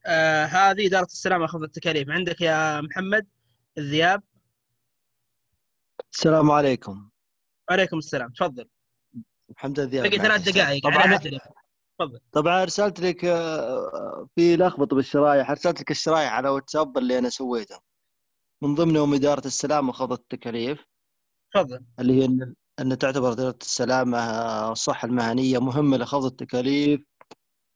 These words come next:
Speaker 2: الناجمة عن المخاطر والحوادث، ومهمة لزيادة الإنتاجية في العمل. وكلما ازداد الوعي بمفهوم السلامة وتحسن الامتثال للسياسات والخطط التنفيذية، كلما انخفضت مخاطر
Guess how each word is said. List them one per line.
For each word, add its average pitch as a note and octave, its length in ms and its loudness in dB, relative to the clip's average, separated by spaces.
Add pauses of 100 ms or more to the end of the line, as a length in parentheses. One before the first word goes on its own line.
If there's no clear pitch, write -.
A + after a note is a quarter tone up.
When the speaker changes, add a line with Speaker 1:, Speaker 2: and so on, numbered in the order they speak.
(380)
Speaker 2:
الناجمة C3 460 0
عن A2+ 100 -2
المخاطر C3 800 -2 (440)
والحوادث، B2+ 680 -2
ومهمة C3 340 -4
لزيادة B2 420 -4
الإنتاجية C3 720 0 (720)
في A#2 60 -8
العمل. A2 360 -4 (280)
وكلما C#3+ 340 2
ازداد C3 260 -2
الوعي B2+ 380 -2
بمفهوم C3 460 -8
السلامة A2+ 720 -6 (460)
وتحسن B2+ 600 -10
الامتثال B2 580 -6
للسياسات A#2+ 680 -10
والخطط A2+ 400 -8
التنفيذية، A2+ 720 -8 (520)
كلما D#3+ 320 0
انخفضت D3 500 -4
مخاطر C3 540 -4